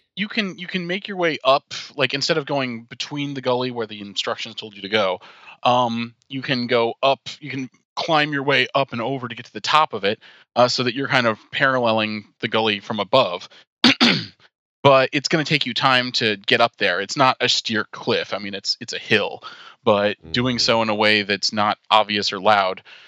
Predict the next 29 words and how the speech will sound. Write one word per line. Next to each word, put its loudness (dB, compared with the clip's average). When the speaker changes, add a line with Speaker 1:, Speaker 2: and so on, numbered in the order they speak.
Speaker 1:
uh, 2
is -4
gonna -2
take, 0
uh, 4
it's -8
gonna 0
make 0
you -8
move -4
slower. -2
Um, 0
also, 2
you -2
know, 0
if -4
there's -2
anybody 2
up 0
there, -2
you're -6
gonna -4
have -6
to -4
be -8
careful -2
about 0
being -6
seen. -8